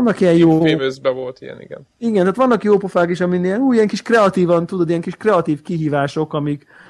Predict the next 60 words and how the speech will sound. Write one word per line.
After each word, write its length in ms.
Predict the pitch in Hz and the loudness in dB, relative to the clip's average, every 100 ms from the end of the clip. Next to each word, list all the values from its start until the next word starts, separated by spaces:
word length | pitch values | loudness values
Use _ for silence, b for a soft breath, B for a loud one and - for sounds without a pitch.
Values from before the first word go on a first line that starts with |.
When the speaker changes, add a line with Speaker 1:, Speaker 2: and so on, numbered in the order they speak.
| B | B
Speaker 2:
Lehet, 180 | - 214 | 0 0
Speaker 1:
amik 120 | 147 | 0
Speaker 2:
hogy 80 | 156 160 | 0 0
magadtól 300 | 147 - 127 | 0 -2 -10
is 120 | 123 | -10
megcsinálnád, 640 | 113 117 - 113 113 113 - | -12 -12 -12 -10 -6 -6 -6
hogy 100 | 120 | -4
a 100 | 117 | 0
legmagasabb 600 | 131 127 120 120 - - | 0 0 -4 -4 -6 -8
helyről 360 | 110 120 123 | -8 -6 -8
Speaker 1:
Nem, 100 | 113 117 | -6 -2
Speaker 2:
leugrasz. 380 | 226 113 - | -2 -4 -6
Speaker 1:
az, 60 | - | 0
Speaker 2:
Ugye, 200 | 131 135 | 4 6
Speaker 1:
hogy 80 | 254 | 4
Speaker 2:
ez 60 | 170 | 0
a 20 | |
Speaker 1:
maga-, 60 | |
Speaker 2:
klasszikus. 440 | 147 185 - 226 214 | 2 4 2 0 -2
Speaker 1:
az, 120 | 175 | -2
magadtól 500 | 233 226 180 - 170 | -6 0 0 0 -2
nem, 280 | 170 165 139 | 2 0 0
de 80 | 139 | -2
ha 180 | 151 180 | 2 2
az 160 | 170 160 | 2 2
van, 200 | 190 240 | 2 2
akkor 240 | 247 262 | -2 -4
már 160 | 247 262 | -2 0
elkezdheted 480 | 262 226 185 170 175 | 0 0 -6 -6 -4
gondolkodni, 600 | 185 180 165 151 151 151 | 0 0 0 0 -4 -4
és 100 | 156 | -4
a 40 | |
játék 340 | 185 196 - 165 | -2 -2 -2 -4
logikáján 440 | 175 160 156 147 | -4 -2 -4 -2
belül 200 | 160 170 | 0 0
új 200 | 180 175 | 2 0
dolgokat 460 | 151 151 131 139 131 | 2 0 0 -8 -8
kipróbálsz. 560 | 156 147 127 131 139 - | -8 -6 -4 -4 -4 -6
Az 140 | 160 | -8
tök 340 | _ 196 - | _ 0 2
jó, 180 | - 139 | -6 -6
tehát 280 | 135 139 - | -6 -8 -6
az, 100 | 156 | -6
az 140 | - 165 | -6 -8
frankó. 560 | - 180 143 - 135 B B B | -4 -4 -4 -4 -8 B B B
És 120 | - | -2
az 100 | 240 | 0
se 100 | - | 2
baj, 140 | 175 | 0
ha 80 | 170 | 2
nehéz, 600 | 175 185 165 135 135 135 b b b | 2 2 0 -2 -4 -6 b b b
csak 200 | - 143 | -10 -6
tényleg 320 | - 185 160 | -2 0 0
ez 80 | 139 | -2
az 140 | 143 135 | -4 -4
ilyen, 320 | 139 135 135 | -4 -4 -6
úristen, 720 | - 143 135 123 - - 170 | -8 -6 -4 -4 -8 -16 -16
tehát 200 | 165 131 | -14 -12
ez 100 | 131 | -8
a... 220 | 127 127 | -4 -4